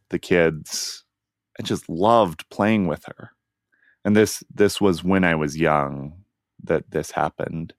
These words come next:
After the colloid cyst, I just remember such a huge change in her.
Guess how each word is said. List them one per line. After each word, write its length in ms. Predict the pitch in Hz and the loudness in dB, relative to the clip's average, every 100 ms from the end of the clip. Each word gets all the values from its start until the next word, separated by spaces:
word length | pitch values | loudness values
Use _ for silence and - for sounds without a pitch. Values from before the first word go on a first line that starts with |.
| _ _ _ _ _ - | _ _ _ _ _ -2
After 880 | 85 90 95 - 87 76 64 90 _ _ | 2 2 0 -2 0 0 -4 -10 _ _
the 120 | - | -10
colloid 520 | 82 - 82 82 73 - | -6 0 2 2 0 -4
cyst, 720 | - 71 - - - - _ _ _ _ _ - | -6 -6 -6 -12 -20 -20 _ _ _ _ _ -6
I 60 | |
just 300 | 78 85 - | -2 -2 -2
remember 680 | 85 80 80 80 80 76 87 _ _ _ _ _ _ | -4 -2 -2 0 0 -2 -6 _ _ _ _ _ _
such 400 | - - 98 - | -16 -6 -4 -4
a 80 | |
huge 1040 | 82 - - - - 113 113 110 101 - - _ _ _ _ _ | -8 -10 -18 -12 -2 2 4 4 2 -6 -14 _ _ _ _ _
change 560 | - - 90 87 82 | -8 -4 -2 0 -2
in 140 | 80 73 | -8 -10
her. 320 | - - | -16 -20